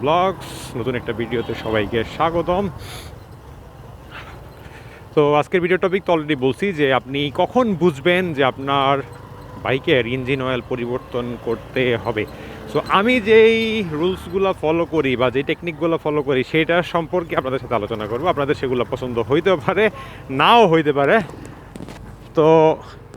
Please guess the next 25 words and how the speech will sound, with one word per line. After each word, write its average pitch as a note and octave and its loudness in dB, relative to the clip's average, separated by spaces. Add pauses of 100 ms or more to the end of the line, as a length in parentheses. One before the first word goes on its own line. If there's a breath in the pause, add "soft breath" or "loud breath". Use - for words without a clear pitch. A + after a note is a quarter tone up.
(1800)
আমার G#3 6
যেহেতু A#3 8
বাইক G3+ 4
হচ্ছে A3+ 4 (360)
Suzuki G#3 0 (120)
Gixxer G3 2
এফআই F#3 4 (100)
এবিএস, D#3+ 6 (160)
তো F#3 2
সুজুকিতে G#3 2
একটা F3 6
খু-, F3 0
খুব F3+ 2 (120)
সুন্দর G3 4
একটা G3 6
সিস্টেম G3+ 4
দিয়ে G#3 8
দিছে F3+ 6
যে D3+ 6
মোবিল D#3+ 6 (640 loud breath)
বা C3+ 6 (640)
ইঞ্জিন F#3 2
অয়েল F#3+ 6 (100)
কী A3+ 0 (120)
পরিমাণ A3 4